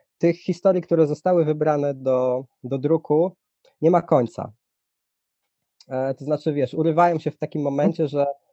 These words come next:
Speaker 1: możesz sobie pomyśleć: „Kurczę, ciekawe, czy, co się z tym bohaterem stało, ciekawe, jak się jego dalsze losy po-,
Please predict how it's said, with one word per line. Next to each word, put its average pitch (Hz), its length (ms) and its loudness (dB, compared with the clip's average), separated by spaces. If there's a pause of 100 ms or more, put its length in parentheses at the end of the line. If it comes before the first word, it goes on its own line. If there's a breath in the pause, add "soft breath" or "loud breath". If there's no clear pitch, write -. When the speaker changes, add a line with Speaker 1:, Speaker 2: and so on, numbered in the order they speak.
(120)
Speaker 1:
możesz 143 280 0
sobie 151 140 2
pomyśleć: 143 600 -2 (480)
„Kurczę, 180 320 4
ciekawe, 170 300 2
czy, 160 120 -16
co - 180 -4
się 165 120 -4
z - 80 -10
tym 151 320 -2
bohaterem 143 420 -2
stało, 113 420 -2
ciekawe, 147 340 -2
jak 147 100 -4
się 151 100 0
jego 143 240 0
dalsze 135 440 0
losy 131 260 -2
po-, 120 240 -14